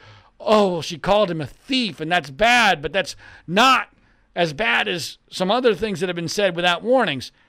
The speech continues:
Okay, in a vacuum, that might be true. However, she didn't just call him a thief. She demanded an apology from the umpire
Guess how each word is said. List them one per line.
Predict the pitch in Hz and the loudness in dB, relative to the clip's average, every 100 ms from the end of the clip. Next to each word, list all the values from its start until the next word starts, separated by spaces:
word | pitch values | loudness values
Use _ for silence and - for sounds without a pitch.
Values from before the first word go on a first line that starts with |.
| _ _ - | _ _ -2
Okay, | 185 208 185 202 233 - | -2 2 2 0 -4 -2
in | 190 | 0
a | 196 | 0
vacuum, | 180 202 285 359 254 226 240 269 311 233 _ _ _ _ _ _ _ _ | 0 2 2 0 0 -2 0 0 0 -4 _ _ _ _ _ _ _ _
that | 123 156 190 | -2 -2 0
might | 208 208 | 0 0
be | 254 | -4
true. | 226 330 339 233 - - _ _ _ | -2 2 4 2 -2 -14 _ _ _
However, | 180 247 339 302 247 247 _ _ | -2 4 4 6 4 2 _ _
she | - 277 | -10 -4
didn't | 359 427 359 | 2 2 0
just | 175 151 262 269 - | -4 -2 0 0 -4
call | - - 233 240 185 | -8 0 4 4 4
him | 202 196 202 - | 2 0 -2 -4
a | 175 165 | -2 -2
thief. | - 233 202 113 | -4 -6 -4 -6
She | - 226 196 | -6 -4 0
demanded | 202 190 240 330 339 320 247 | 0 0 0 2 2 2 -2
an | 196 | 0
apology | 190 - 214 262 277 208 143 147 143 | -2 -2 0 0 2 0 -4 -8 -12
from | 135 160 | -8 -6
the | 160 | -2
umpire | 165 147 143 135 147 | -4 -4 -2 0 -2